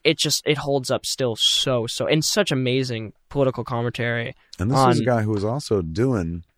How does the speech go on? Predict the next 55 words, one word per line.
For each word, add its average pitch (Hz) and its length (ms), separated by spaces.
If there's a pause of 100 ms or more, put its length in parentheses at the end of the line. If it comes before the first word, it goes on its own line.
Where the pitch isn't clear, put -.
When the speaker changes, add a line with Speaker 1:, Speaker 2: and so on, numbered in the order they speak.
(540)
Speaker 2:
mainstream 95 500
film. 117 260
Like, 85 160
he 104 80
was 101 120
Speaker 1:
Also 180 400
Speaker 2:
in 170 200
Speaker 1:
in 156 120
Rosemary's 156 340
Speaker 2:
Rosemary's 135 260
Speaker 1:
Baby, 143 280 (120)
Speaker 2:
Baby, 147 100
Speaker 1:
yeah, 165 160
Speaker 2:
like, 110 140
Speaker 1:
and 165 200
Speaker 2:
acting 110 340
for 113 120
Speaker 1:
such 185 120
a - 40
Speaker 2:
somebody 160 200
Speaker 1:
great, 156 300
Speaker 2:
else. - 80 (200)
Speaker 1:
yeah, 170 220
and 160 100
also 196 220
just 175 180
made 160 200
really 131 540
also 131 460 (100)
weird 123 500
mo-, 123 180
you 143 120
know, 123 80
he 127 60
did 135 100
that 139 100
movie 127 180
Opening 113 340
Night, 110 340
Speaker 2:
Mm-hmm. 90 420 (200)
Speaker 1:
which 135 200
is, 123 160
like, 104 340 (260)
you 151 80
know, 110 240 (120)
Speaker 2:
His 147 120
Speaker 1:
also 175 400
Speaker 2:
most 131 60
mainstream 156 640
movie, 117 300
hands 107 320
down, 95 340
probably 90 520
is 76 120
Gloria. 69 520